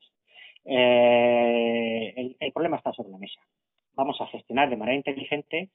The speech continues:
si podemos, eh, asociaciones,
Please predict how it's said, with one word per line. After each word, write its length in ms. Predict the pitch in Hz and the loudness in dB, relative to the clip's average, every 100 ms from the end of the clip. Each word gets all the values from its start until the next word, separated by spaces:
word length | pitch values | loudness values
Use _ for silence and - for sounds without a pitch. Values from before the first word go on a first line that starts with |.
| _ | _
si 80 | |
podemos, 420 | - 113 135 156 190 _ _ _ _ _ _ - | -12 -6 -6 -6 -10 _ _ _ _ _ _ -4
eh, 880 | 127 120 117 117 113 110 107 90 - _ _ _ _ _ _ _ _ _ _ _ _ _ _ | 2 4 4 2 2 0 -4 -10 -14 _ _ _ _ _ _ _ _ _ _ _ _ _ _
asociaciones, 680 | - - 147 151 147 147 147 | -18 -2 2 4 4 4 2